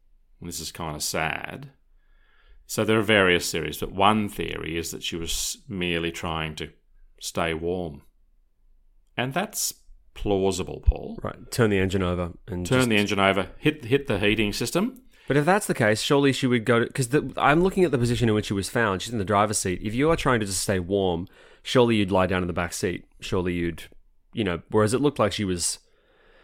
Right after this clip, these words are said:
Speaker 2: I don't
Speaker 1: At,
Speaker 2: know, I
Speaker 1: at
Speaker 2: don't
Speaker 1: the steering wheel, yeah.
Speaker 2: Yeah, I don't, I don't completely buy that, 'cause when they got there in the morning, so, um, Thelma Todd had a maid called May Whitehead, and every
Speaker 1: Mm.
Speaker 2: morning her job, as you know, was to get the car down to the front of the cafe,
Speaker 1: Mm.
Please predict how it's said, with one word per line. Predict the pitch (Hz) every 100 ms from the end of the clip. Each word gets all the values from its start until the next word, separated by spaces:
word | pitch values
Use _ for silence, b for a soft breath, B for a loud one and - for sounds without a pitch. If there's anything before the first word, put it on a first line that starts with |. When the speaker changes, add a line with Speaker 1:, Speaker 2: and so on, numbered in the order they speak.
| b b b -
Speaker 2:
I |
don't | 302
Speaker 1:
At, | 208
Speaker 2:
know, | 143 151
I |
Speaker 1:
at | 165
Speaker 2:
don't | 226
Speaker 1:
the |
steering | - 104 95 85
wheel, | 82 80
yeah. | 82 80 - -
Speaker 2:
Yeah, | - 202 190
I | 208
don't, | 247
I | 214
don't | 240
completely | 233 180 175 175 156
buy | 131 123
that, | 120 117 -
'cause | 147
when | 165 226
they | 220
got | 160 -
there | 143 127
in |
the | 113
morning, | 110 110 104 92
so, | 120 120 - 135
um, | 139 135 127 113 _ _ -
Thelma | 156 160
Todd | 156 139
had | 117
a | 104
maid | 104 92 80 -
called | 98 95
May | 95 95
Whitehead, | 92 95 92 90
and | 104
every | 127 127
Speaker 1:
Mm. |
Speaker 2:
morning | 117 113 110
her | 107
job, | 90 117 110 78 131 170
as | 107 92
you | 101
know, | 92 92
was | 92 90
to | -
get | - 123 -
the |
car | - 104 101
down | 95 107 98 101
to | 95
the |
front | - 104 92
of |
the | 90
cafe, | - 98 95 90 98 208 277 B
Speaker 1:
Mm. | 87 85